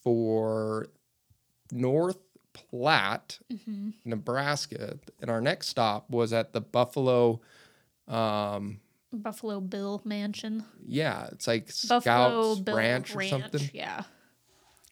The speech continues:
Speaker 1: That place was cool.
Speaker 2: It was so beautiful.
Speaker 1: This is picture, and the town we go through is called Hershey,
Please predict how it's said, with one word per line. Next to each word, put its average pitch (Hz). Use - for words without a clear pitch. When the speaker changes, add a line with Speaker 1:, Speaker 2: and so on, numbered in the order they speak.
Speaker 1:
That 135
place 120
was 113
cool. -
Speaker 2:
It 247
was 220
so 196
beautiful. 175
Speaker 1:
This 147
is 123
picture, 185
and 143
the 135
town 185
we 175
go 143
through 120
is 107
called 120
Hershey, 151